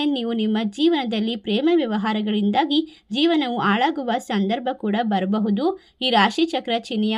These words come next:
ಪುರುಷರಾಗಲಿ ಅಥವಾ ಮಹಿಳೆಯರಾಗಲಿ ಪ್ರೇಮ ವ್ಯವಹಾರಗಳಿಂದ ನಿಮ್ಮ ಜೀವನದಲ್ಲಿ ಅನೇಕ ರೀತಿಯ ಸಮಸ್ಯೆಗಳ ಸುಳಿಯಲ್ಲಿ ನೀವು ಸಿಲುಕಿಕೊಳ್ಳಬಹುದಾಗಿದೆ.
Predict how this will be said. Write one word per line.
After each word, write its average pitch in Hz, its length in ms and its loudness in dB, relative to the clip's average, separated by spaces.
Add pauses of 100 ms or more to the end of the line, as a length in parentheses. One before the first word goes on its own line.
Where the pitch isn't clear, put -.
ಪುರುಷರಾಗಲಿ 233 760 0
ಅಥವಾ 226 280 -4
ಮಹಿಳೆಯರಾಗಲಿ 208 880 2 (280)
ಪ್ರೇಮ 240 360 2
ವ್ಯವಹಾರಗಳಿಂದ 226 880 2 (120)
ನಿಮ್ಮ 233 220 -2 (120)
ಜೀವನದಲ್ಲಿ 240 640 -2
ಅನೇಕ 247 400 -2
ರೀತಿಯ 226 360 -2
ಸಮಸ್ಯೆಗಳ 233 680 -2
ಸುಳಿಯಲ್ಲಿ 220 520 0
ನೀವು 226 200 0
ಸಿಲುಕಿಕೊಳ್ಳಬಹುದಾಗಿದೆ. 208 1300 0